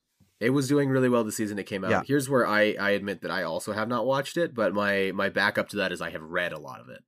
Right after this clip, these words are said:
Speaker 2: Okay, yeah,
Speaker 1: So I'm
Speaker 2: that's
Speaker 1: familiar with the art style
Speaker 2: How,
Speaker 1: and with
Speaker 2: yeah.
Speaker 1: the, with the plot.
Speaker 2: I'm kinda curious, like, uh, how, how, um, how does, I guess, the manga kinda fare just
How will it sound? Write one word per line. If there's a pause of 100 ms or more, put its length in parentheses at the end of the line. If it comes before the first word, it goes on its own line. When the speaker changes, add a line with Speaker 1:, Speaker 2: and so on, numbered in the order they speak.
(120)
Speaker 2:
Okay,
yeah,
Speaker 1:
So
I'm
Speaker 2:
that's
Speaker 1:
familiar
with
the
art
style
Speaker 2:
How,
Speaker 1:
and
with
Speaker 2:
yeah.
Speaker 1:
the,
with
the
plot. (520)
Speaker 2:
I'm
kinda
curious,
like,
uh,
how,
how,
um, (120)
how
does, (140)
I
guess,
the
manga (520)
kinda
fare
just